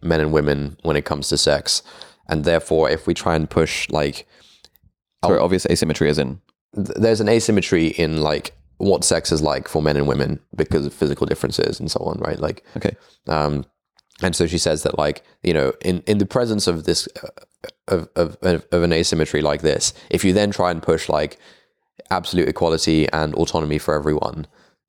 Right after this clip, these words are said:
Speaker 1: like, one party is gonna get screwed over. So she, she says, "E-, equality implies the deliberate acceptance of social restraints upon individual expansion. Um, it involves the pre-, prevention of sensational extremes of wealth and power by public action for the public good.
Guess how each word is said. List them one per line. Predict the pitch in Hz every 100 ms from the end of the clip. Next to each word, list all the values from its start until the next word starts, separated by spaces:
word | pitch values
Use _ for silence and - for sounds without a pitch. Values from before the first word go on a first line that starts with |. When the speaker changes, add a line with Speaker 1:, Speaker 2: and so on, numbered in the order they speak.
| _ _ -
Speaker 1:
like, | 82 76
one | 85 85
party | 78 78 71
is |
gonna | - 73
get | 57
screwed | - 73
over. | 58 - -
So | 76
she, | 80 76 -
she | 85
says, | 82 -
"E-, | -
equality | 92 - 131 135 104
implies | 98 90 85 -
the |
deliberate | 80 82 107 -
acceptance | - - 85 - 73 -
of |
social | - 85 85 85
restraints | 85 - 76 73 -
upon | - 80 -
individual | 78 78 76 - -
expansion. | - - - - - - - - -
Um, | 73 71 71 -
it | 87
involves | 90 95 90
the |
pre-, | - 85
prevention | - - 90 117 -
of | 87
sensational | - 85 - 107 - 92
extremes | - 80 78 73
of | 73
wealth | 76 76
and | 76
power | 71 76 71
by | 73
public | - 67 - -
action | - - 69 -
for | 73
the |
public | - - -
good. | - 101